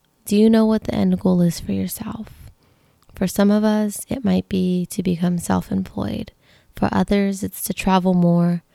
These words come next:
to buy that dream house, or to even have nurturing, healthy relationships. I know the list can go on, but the priority or the focus is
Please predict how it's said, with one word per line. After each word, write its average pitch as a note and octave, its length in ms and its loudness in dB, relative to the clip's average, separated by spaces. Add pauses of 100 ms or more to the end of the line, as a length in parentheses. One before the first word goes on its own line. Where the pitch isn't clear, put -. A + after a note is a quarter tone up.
(240)
to - 100 -8
buy F3+ 220 4
that F#3 200 2
dream F#3 280 2
house, E3+ 600 -2 (540)
or G3 160 0
to - 180 -10
even F#3+ 320 -4
have G#3+ 420 -2 (300)
nurturing, F#3+ 640 0
healthy F3+ 420 -2
relationships. F3+ 1300 -6 (500)
I G3+ 120 0
know F#3+ 120 4
the G3+ 140 2
list G3 240 -2
can G3 180 -2
go F#3 160 0
on, E3+ 420 0 (600)
but F#3+ 300 -2 (960)
the - 100 -6
priority G#3+ 880 -2
or F3+ 340 -2
the F3+ 140 -6
focus F#3 560 -6
is G3 440 -10